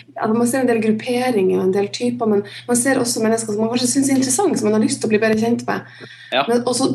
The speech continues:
Speaker 1: blir man stående igjen med den følelsen. Og når da du har det store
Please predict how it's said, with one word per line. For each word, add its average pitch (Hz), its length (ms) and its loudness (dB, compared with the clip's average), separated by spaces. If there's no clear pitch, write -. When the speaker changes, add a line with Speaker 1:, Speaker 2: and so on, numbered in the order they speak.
Speaker 1:
blir 269 280 -6
man 285 140 -2
stående 269 320 -2
igjen 269 280 0
med 190 100 0
den 190 140 0
følelsen. 190 640 -2
Og 233 80 0
når 233 140 2
da 254 100 2
du 208 100 2
har 220 180 2
det 214 100 -2
store 196 800 0